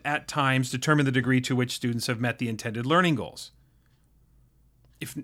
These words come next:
if not that, then what is the point of our expertise and our experience? Now, the latest one,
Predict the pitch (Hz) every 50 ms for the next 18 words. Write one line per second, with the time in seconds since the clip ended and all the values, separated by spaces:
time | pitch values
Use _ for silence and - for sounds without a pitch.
0 | - - 139 - 147 139 120 - - 160 170 160 135 127 - 131 117 110 107 _
1 | - 139 135 131 - - 123 - - 147 139 127 117 - 117 113 117 - - -
2 | 117 - - 127 113 110 104 113 107 95 98 98 - - 185 196 180 120 87 76
3 | - - - - _ _ _ _ _ _ _ _ _ _ _ _ _ _ _ _
4 | _ _ _ _ _ _ _ _ _ 156 151 147 143 147 143 147 175 202 226 208
5 | - - - 117 90 76 69 67 113 127